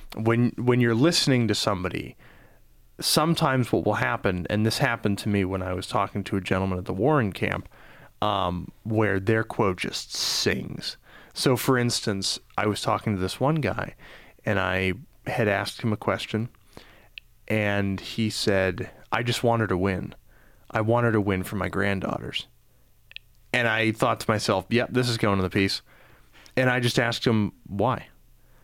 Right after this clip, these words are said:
And he said, "Because their future is what's at stake in this race." And I knew, "Ah, that's going in.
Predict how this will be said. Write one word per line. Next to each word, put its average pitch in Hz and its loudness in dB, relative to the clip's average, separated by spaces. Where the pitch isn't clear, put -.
And 117 2
he 113 2
said, 104 2
"Because 113 0
their 120 2
future 120 2
is 101 0
what's 104 -2
at 90 -4
stake - -2
in 90 -6
this - -8
race." - -6
And 110 2
I 110 0
knew, 120 4
"Ah, - -4
that's - -10
going 95 0
in. 180 0